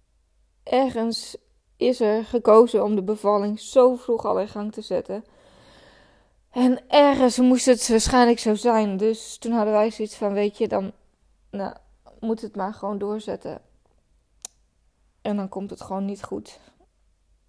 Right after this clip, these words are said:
Maar dat is niet anders.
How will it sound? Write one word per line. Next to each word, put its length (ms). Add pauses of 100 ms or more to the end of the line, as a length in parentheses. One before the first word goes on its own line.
(600)
Maar 280 (1800)
dat 220
is 120
niet 220
anders. 520